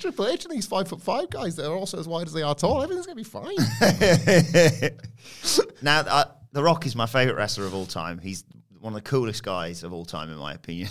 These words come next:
Speaker 2: <laughs> But for some reason here, he also goes, <laughs> "Hello, mamas,"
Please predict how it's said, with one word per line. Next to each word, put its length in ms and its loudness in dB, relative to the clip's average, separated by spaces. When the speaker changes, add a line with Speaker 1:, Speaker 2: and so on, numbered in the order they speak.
Speaker 2:
<laughs> 60 -20
But 180 -6
for 60 -12
some 140 -6
reason 240 -8
here, 160 -2
he 100 -2
also 200 -4
goes, 240 -8
<laughs> 160 -20
"Hello, 1800 2
mamas," 600 0